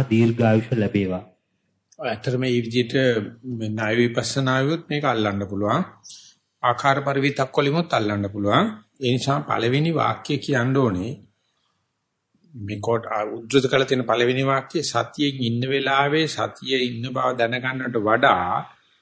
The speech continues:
Speaker 2: සතිය නැති වෙලා නේ, සතිය නැතයි Taman අමන විදිහට හිතන වෙලාවේ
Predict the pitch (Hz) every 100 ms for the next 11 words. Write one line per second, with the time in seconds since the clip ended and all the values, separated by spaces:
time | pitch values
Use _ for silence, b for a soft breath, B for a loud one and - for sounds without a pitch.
0 | b - 127 127 131 117 127 175 160 127
1 | 143 139 - 117 120 156 156 143 123 131
2 | 165 175 139 131 156 208 - 123 143 202
3 | 220 190 180 180 160 147 151 139 120 104
4 | 98 107